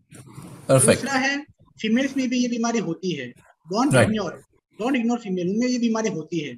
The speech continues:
Speaker 2: तीसरा message है, एचएलबी ट्वेंटी सेवन को ज़्यादा वजन बेटे मत दो, वो एक जीन है जो हो सकता है positive, उससे बीमारी होनी ही होनी ऐसा बिल्कुल नहीं है।
Speaker 1: जरूर।
Speaker 2: और अगला message है कि duration, जितना जल्दी आओगे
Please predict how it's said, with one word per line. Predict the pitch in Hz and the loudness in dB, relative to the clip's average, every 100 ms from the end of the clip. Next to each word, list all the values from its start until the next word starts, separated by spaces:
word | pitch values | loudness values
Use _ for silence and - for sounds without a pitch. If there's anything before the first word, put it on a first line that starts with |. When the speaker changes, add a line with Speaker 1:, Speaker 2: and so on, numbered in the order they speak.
| - - - - - | -14 -10 -10 -12 -8
Speaker 2:
तीसरा | 233 - 262 | -8 -4 -2
message | 269 254 262 233 | -2 0 0 2
है, | 254 254 - _ - | 2 0 -8 _ -4
एचएलबी | 214 - 277 262 277 | -2 0 0 0 -2
ट्वेंटी | 262 254 269 | -2 -2 -2
सेवन | 254 254 | -4 -6
को | 254 | -2
ज़्यादा | 214 220 | 0 2
वजन | 240 196 226 | 2 2 -2
बेटे | 214 - 170 196 220 | -4 -6 -4 -2 -2
मत | 196 | -2
दो, | 175 123 101 - - - - 170 - - - - | -2 -4 -4 -10 -20 -20 -8 -8 -8 -14 -20 -2
वो | 208 254 254 - 208 - | 4 4 4 -4 -10 -4
एक | 254 | -4
जीन | 190 233 285 | 0 2 2
है | 240 269 | 0 -2
जो | 302 - - 262 285 | -4 -12 -10 -6 -6
हो | 285 311 311 | -6 -4 -4
सकता | - 269 | -2 -2
है | |
positive, | 254 220 233 220 156 165 | 0 0 0 0 -2 -6
उससे | - | -8
बीमारी | 226 240 254 | -2 0 0
होनी | 208 220 240 | 0 0 0
ही | 269 | 2
होनी | 240 254 247 | 2 0 -2
ऐसा | 220 226 | -4 -4
बिल्कुल | 208 196 196 | -6 -6 -4
नहीं | 165 147 | -4 -6
है। | 139 120 107 | -10 -6 4
Speaker 1:
जरूर। | 120 95 90 - - - - | 6 4 -2 -12 -20 -20 -12
Speaker 2:
और | 247 - - _ _ - - - - - - _ _ _ | -10 -10 -20 _ _ -20 -20 -20 -20 -20 -20 _ _ _
अगला | 196 240 | -4 -2
message | 269 269 262 285 | -2 -2 -2 -2
है | 269 | -4
कि | - 269 262 | -4 -6 -6
duration, | 190 220 220 214 143 127 _ - 170 | -2 2 2 0 -4 -10 _ -16 -8
जितना | 220 254 277 | -6 -2 2
जल्दी | 233 233 262 | 2 2 2
आओगे | 254 247 247 247 | 2 2 2 -2